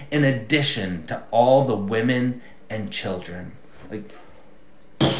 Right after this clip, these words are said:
incredible, right? Like, this story is unreal. The disciples come to Jesus with a problem, and he responds by saying, "What do you have?"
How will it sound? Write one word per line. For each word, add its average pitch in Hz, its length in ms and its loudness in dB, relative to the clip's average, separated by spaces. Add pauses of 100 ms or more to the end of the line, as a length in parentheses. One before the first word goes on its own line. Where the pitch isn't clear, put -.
(1500)
incredible, 170 1120 4
right? 156 460 6 (500)
Like, 147 200 0
this 208 300 4
story 208 440 8
is 147 220 0
unreal. 196 880 6 (600)
The - 100 12
disciples 208 720 6
come 208 320 4
to 185 100 0
Jesus 165 560 0
with 156 180 4
a 147 60 0
problem, 151 840 2 (200)
and 143 100 -2
he 180 140 0
responds 170 560 0
by 147 160 4
saying, 147 460 0 (640)
"What 120 140 4
do 139 60 2
you 143 140 4
have?" 131 500 2